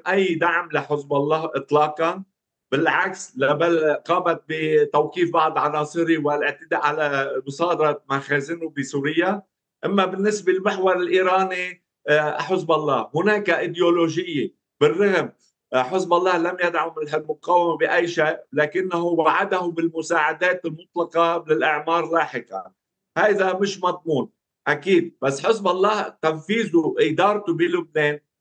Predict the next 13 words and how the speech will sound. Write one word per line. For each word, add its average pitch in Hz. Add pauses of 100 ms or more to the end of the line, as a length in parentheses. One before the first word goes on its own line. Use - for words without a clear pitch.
(140)
مت-، 165
تتم 196
من 170
خلال 185
فيلق 180
القدس. 170 (440)
إن 202
حزب 175
الله 175
هو 180
لواء 180
بفيلق 170
القدس، 160